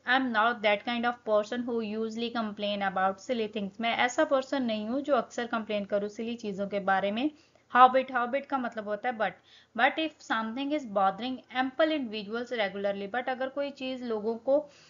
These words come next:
regularly परेशा-, अ, परेशान कर रही है, then I always put my best foot forward in order to fix it।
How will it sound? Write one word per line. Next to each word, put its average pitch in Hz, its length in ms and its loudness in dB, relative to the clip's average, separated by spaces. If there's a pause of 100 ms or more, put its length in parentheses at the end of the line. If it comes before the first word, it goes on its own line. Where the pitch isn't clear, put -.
(160)
regularly 294 600 4
परेशा-, 269 500 -4
अ, 233 200 -2
परेशान 254 580 4
कर 233 200 2
रही 208 100 -4
है, 233 140 0
then 302 180 4
I 277 180 4
always 226 400 2 (140)
put 226 180 -8
my 214 220 -2
best 214 180 2
foot 247 220 -8 (120)
forward 202 420 0
in 240 200 -2
order 196 360 2
to 302 100 2
fix 214 340 -6
it। 180 60 -14